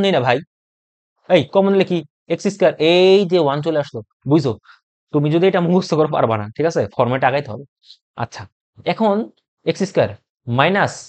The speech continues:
দেখো এখানে কত আছে? বত্রিশ এক্স। এখন কত দিলে বত্রিশ হ-, হয়? মাইনাস যদি ষোলো দুগুণে বত্রিশ না, ষোলো into দুই বত্রিশ এক্স মাইনাস টু এক্স। আচ্ছা, এখানে একটা ওয়ান গুণ করি। কেন গুণ করছি, গুণ করছি একটু পর বুঝবা। এ মাইনাস বি হোল স্কয়ার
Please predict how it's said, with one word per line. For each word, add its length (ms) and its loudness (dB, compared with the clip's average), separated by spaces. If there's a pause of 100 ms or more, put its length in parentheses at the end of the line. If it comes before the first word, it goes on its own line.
(160)
দেখো 220 -2
এখানে 220 0
কত 80 0 (120)
আছে? 140 -10 (760)
বত্রিশ 460 2
এক্স। 180 -2
এখন 200 -4
কত 200 4
দিলে 180 4
বত্রিশ 280 0
হ-, 220 -6
হয়? 140 -4 (540)
মাইনাস 340 0 (100)
যদি 200 2
ষোলো 200 4
দুগুণে 260 2
বত্রিশ 300 -2
না, 40 -2 (100)
ষোলো 220 2
into 180 -4
দুই 160 -2
বত্রিশ 340 -4 (600)
এক্স 140 -6 (200)
মাইনাস 240 -2
টু 140 0
এক্স। 120 -8 (1200)
আচ্ছা, 220 -10 (760)
এখানে 220 0
একটা 180 2
ওয়ান 240 0
গুণ 180 0
করি। 120 -2 (480)
কেন 160 0
গুণ 120 -2
করছি, 180 -4 (220)
গুণ 160 -4
করছি 220 -4
একটু 140 -10
পর 140 -8
বুঝবা। 200 -8 (260)
এ 20 2 (140)
মাইনাস 300 -4
বি 120 2
হোল 120 0
স্কয়ার 180 -2